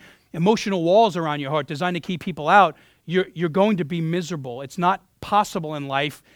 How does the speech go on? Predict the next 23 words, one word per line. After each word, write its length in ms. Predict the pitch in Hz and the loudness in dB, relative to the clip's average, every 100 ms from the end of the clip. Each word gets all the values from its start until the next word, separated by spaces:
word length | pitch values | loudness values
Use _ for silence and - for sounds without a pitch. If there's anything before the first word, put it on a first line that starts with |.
| _ _ - | _ _ -8
to 100 | 180 | -6
have 400 | - 208 214 180 | 2 6 6 2
the 80 | |
kind 260 | - 190 175 | -4 -4 -4
of 120 | 143 | -6
joy 440 | 123 180 202 196 190 | -2 2 4 4 2
and 140 | 160 | -4
vibrancy 500 | 143 180 185 170 - | 0 0 0 -4 -6
God 220 | 151 156 147 | -2 -2 -2
wants 280 | 156 156 | -6 -8
you 60 | 143 | -10
to 60 | 139 | -2
have 360 | 175 175 156 _ _ | 2 2 2 _ _
if 160 | 175 185 | -10 -6
you 80 | 190 | -2
don't 260 | 185 175 | 0 -2
have 280 | - 214 208 | -2 2 2
it 100 | 165 | 0
in 200 | 147 160 | -6 -6
Jesus 520 | 131 208 160 139 - _ _ | -4 -6 -4 -8 -12 _ _
with 120 | 165 | -6
other 120 | 165 156 | -6 -6
people, 460 | 208 220 151 117 | -2 -2 -4 -16